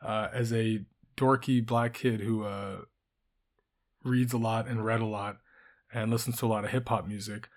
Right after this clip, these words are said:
I was very happy to, uh, listen to Kool Keith, mainly just Doctor Octagon. Deltron thirty thirty was great, and, uh, anything else that we could get, you know, our hands. M F Doom feels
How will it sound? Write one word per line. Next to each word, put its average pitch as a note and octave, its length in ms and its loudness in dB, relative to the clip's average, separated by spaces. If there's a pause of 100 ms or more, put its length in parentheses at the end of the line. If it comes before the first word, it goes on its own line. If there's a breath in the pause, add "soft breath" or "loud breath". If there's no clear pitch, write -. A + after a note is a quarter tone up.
(380 soft breath)
I A2+ 80 2
was A2 500 -2 (840)
very B2 480 4 (160)
happy A2 460 -2 (120)
to, A2+ 260 2
uh, G#2 300 -4
listen B2 320 2
to A2+ 80 4
Kool A#2+ 300 0
Keith, A#2+ 340 2 (100)
mainly C3 380 4
just G#2 400 -8
Doctor A#2 300 2
Octagon. A2+ 540 -2 (360 loud breath)
Deltron A#2 400 4
thirty A2+ 220 4
thirty A#2 320 4
was A2+ 400 0 (140)
great, A#2 360 4 (480 soft breath)
and, G#2 320 -2
uh, G2 400 -4
anything C#3+ 320 2
else F3+ 220 6
that G#2+ 100 -6
we G2+ 120 -10
could G#2 160 -8
get, G#2 220 -8
you C3+ 80 -2
know, G2 180 -4
our A2 120 -4
hands. G#2 280 -4
M B2+ 180 6
F A2+ 200 4
Doom A#2+ 500 4 (580 soft breath)
feels B2 640 4